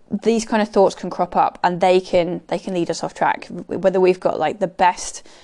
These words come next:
nutrition and we've got our food nailed, if we feel like we can't be bothered and we listen to those thoughts, then the perfect food plan will not help, because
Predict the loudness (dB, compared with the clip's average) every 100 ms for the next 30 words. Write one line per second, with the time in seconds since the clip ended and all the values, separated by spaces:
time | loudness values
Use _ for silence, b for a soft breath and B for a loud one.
0 | B -8 -6 -4 -2 -2 2 2 2 -2
1 | -4 -6 -4 -4 0 -2 -4 -4 -4 -2
2 | -4 0 2 2 0 -8 B B B B
3 | -20 _ -12 0 2 2 2 2 4 2
4 | 0 -4 -2 2 4 4 2 0 0 0
5 | -2 -4 -8 -4 -4 -4 0 2 0 -2
6 | -2 0 -2 -8 b b b -8 0 0
7 | 2 -4 0 -2 0 -2 -2 -2 -6 -4
8 | -2 -2 -2 -2 -4 -4 -4 -4 -4 -12